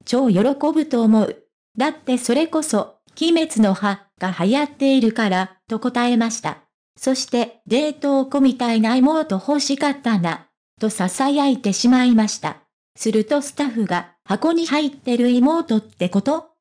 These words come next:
と聞き返し平野は、「そういうことじゃないですよ。箱に入ってる妹が欲しいわけないじゃないですか」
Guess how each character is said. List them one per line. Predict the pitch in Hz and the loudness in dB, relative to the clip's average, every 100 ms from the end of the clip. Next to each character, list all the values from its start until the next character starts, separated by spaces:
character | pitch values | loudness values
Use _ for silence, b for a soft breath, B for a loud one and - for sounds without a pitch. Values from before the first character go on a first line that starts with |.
| _ _ - | _ _ -6
と | |
聞 | 196 - | -6 -4
き | 320 311 | -4 -2
返 | 311 302 | -2 -2
し | - 175 | -2 -4
平 | 170 277 320 302 | -2 0 2 2
野 | |
は、 | 294 285 | 0 0
「そ | 285 320 | 0 2
う | 320 | 2
い | 302 | 2
う | 302 | 0
こ | - | -2
と | 285 320 | 0 0
じ | 277 | 2
ゃ | 247 | 2
な | 240 | 2
い | 226 | 0
で | 180 180 | -2 -6
す | - _ _ | -10 _ _
よ。 | 202 175 - _ _ _ | -2 -2 -6 _ _ _
箱 | - 220 311 | -8 -4 -2
に | 330 | 0
入 | 311 294 294 | -2 -2 -2
っ | |
て | - - 240 | -4 -4 0
る | 247 | 2
妹 | 247 262 330 330 320 | 4 4 2 0 -2
が | 233 | -2
欲 | 202 220 | 0 0
し | 220 302 294 | 0 0 2
い | 233 | 2
わ | 277 | 0
け | 277 277 | 0 2
な | 277 | 2
い | 285 | 2
じ | 240 | 0
ゃ | 240 | 2
な | 233 269 | 2 2
い | |
で | 240 233 | 0 -2
す | - | -4
か」 | 202 - | -6 -6